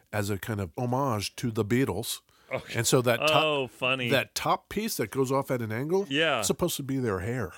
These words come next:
Speaker 1: the mop top.
Speaker 2: Oh, sure. I actually kinda like it.
Speaker 1: In eighty-six, I believe it was, there was a contest for the most innovative guitar, and
Speaker 2: Yeah.
Speaker 1: the judge was Frank Zappa.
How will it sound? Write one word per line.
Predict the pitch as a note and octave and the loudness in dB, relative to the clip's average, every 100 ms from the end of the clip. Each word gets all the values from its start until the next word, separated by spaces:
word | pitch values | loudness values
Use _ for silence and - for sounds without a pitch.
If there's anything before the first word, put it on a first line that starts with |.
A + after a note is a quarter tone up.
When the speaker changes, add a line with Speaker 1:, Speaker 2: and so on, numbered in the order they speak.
| - | -6
Speaker 1:
the | G2+ | -2
mop | G#2+ A#2 - | 0 0 0
top. | C#3+ B2+ | 0 -2
Speaker 2:
Oh, | A#2 A#2+ B2 A#2+ A#2 | -6 -8 -8 -8 -10
sure. | - - A2 G#2+ G#2 G2 F#2+ F#2 - _ | -10 -10 -6 -4 -4 -4 -6 -8 -12 _
I | - E3 | -6 -2
actually | C#3+ E3 - A#2+ A2 - - | 0 -2 -4 -8 -8 -10 -12
kinda | - D#3 F#3+ D#3 | -8 -2 0 -2
like | A2 G#2+ D3 - | -2 -2 -4 -6
it. | - | -4
Speaker 1:
In | D3 B2+ - | -2 -2 0
eighty-six, | D#3 G3 F#3+ F3+ E3 - - - G3+ - - - | 0 0 -2 -2 -2 -2 -2 0 -2 -4 -6 -4
I | A#2+ | -4
believe | G#2+ G#2+ F#2+ | -2 -2 -2
it | G#2 | -4
was, | F#2+ F#2 A2+ D3 - | -6 -4 -4 -6 0
there | G#2+ A2+ | 2 2
was | A2 G#2+ G#2 G2+ F#2 - | 2 2 2 0 -4 -8
a | G#2 | -10
contest | - C3+ D3+ - E3+ - | -6 -6 -4 -4 -6 -6
for | - G#2 | -6 -4
the | F#2+ | -2
most | G#2+ G#2+ - - | -2 -2 -6 -4
innovative | C#3+ E3 C3 C#3+ D3 D3 C#3 B2 | -2 0 0 0 2 0 0 -2
guitar, | - A#2 A2+ A#2 B2+ B2+ B2+ B2+ B2 _ - | -4 -6 -4 -2 0 0 0 -2 -6 _ -6
and | A2 | -4
Speaker 2:
Yeah. | G#2+ A#2+ A2 F#2 | -4 -6 -8 -10
Speaker 1:
the | |
judge | E2+ D3+ E3+ F#2+ G#2+ - - _ - | -2 0 0 -2 -6 -10 -12 _ -8
was | G#2 F#2+ F#2 F2 | -4 -2 -2 -4
Frank | - B2 G#2 | -2 -2 0
Zappa. | A2+ A#2+ E2 | 0 -2 -4